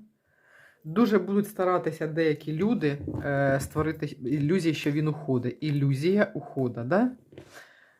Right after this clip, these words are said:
Е, сили дуже сильні і хорошо забезпечені грошима, тобто під-, під-, підкріплені матеріально, дуже сильні, да? Багаті. Е, будуть створювати ілюзію, щоб він пішов.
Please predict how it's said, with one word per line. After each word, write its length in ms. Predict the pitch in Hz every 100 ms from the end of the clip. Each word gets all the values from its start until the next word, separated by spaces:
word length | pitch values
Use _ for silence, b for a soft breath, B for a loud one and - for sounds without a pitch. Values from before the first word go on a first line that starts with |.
| _
Е, 800 | 143 143 139 139 139 139 135 135 - -
сили 560 | - - 202 180 233 247 -
дуже 300 | 170 196 202
сильні 600 | - - 160 143 151 165 -
і 80 | 160
хорошо 360 | 160 165 -
забезпечені 800 | 170 170 190 - 156 139 147 139
грошима, 600 | 143 147 - 127 135 175 - _
тобто 340 | - - - 143
під-, 540 | - 175 - 151 151
під-, 140 | 180
підкріплені 640 | 175 214 - 170 139 151 147
матеріально, 840 | 156 156 165 143 131 135 165 190 B B B B
дуже 360 | 139 147 160 147
сильні, 480 | 147 151 147 151 160
да? 280 | 185 240 226 _
Багаті. 680 | 139 160 143 139 135 - 127 - _ _ B B B B B
Е, 320 | 151 151 147
будуть 380 | 151 196 240 254
створювати 680 | - 202 226 233 220 214 208
ілюзію, 640 | - 175 165 165 156 196
щоб 220 | - 165
він 200 | 147 156
пішов. 500 | 156 139 - 131 120